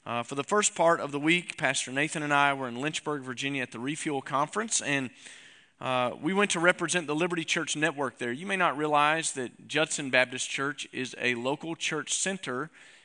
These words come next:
in the Liberty Church Network. And what that means is that we gather once a month with a group of pastors and church planters from really as far away as even from Clarksville, Tennessee.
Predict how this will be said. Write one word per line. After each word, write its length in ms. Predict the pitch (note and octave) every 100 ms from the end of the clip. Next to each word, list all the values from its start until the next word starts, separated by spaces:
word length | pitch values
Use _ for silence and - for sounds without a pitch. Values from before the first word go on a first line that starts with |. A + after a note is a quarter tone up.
| _ -
in 300 | C#3 C#3 C3+
the 100 | C3
Liberty 400 | C#3 C#3 C#3+ C#3+
Church 360 | - B2 -
Network. 360 | F#3 - C#3+ F3
And 60 |
what 100 | A3
that 120 | G#3 F3
means 360 | F#3 G3+ F3
is 300 | - D3+ C#3
that 180 | D3 B2
we 100 | E3
gather 400 | D3 D#3+ D#3+ C#3+
once 300 | C3+ D3+ -
a 40 |
month 420 | C3+ D3+ D3 G2 - - - _ -
with 260 | C#3+ D3 -
a 100 | C3
group 480 | B2 C3+ D3+ D3 -
of 440 | A#2+ A#2 A2 - _ _ _ _
pastors 640 | - D#3+ F3 - C3 C#3+ C#3
and 100 | B2
church 300 | - A#3+ -
planters 480 | D3+ C3+ - D3 -
from 440 | - C3+ C3 B2+ - A#2+
really 280 | D3+ C#3
as 100 | B2
far 220 | - C#3+ C#3+
away 280 | C3+ C#3
as 140 | B2+ B2+
even 220 | C3+ B2+
from 160 | B2 A2+
Clarksville, 500 | C3 C#3+ - C#3 B2
Tennessee. 600 | C3 A#2 - A2+ A#2+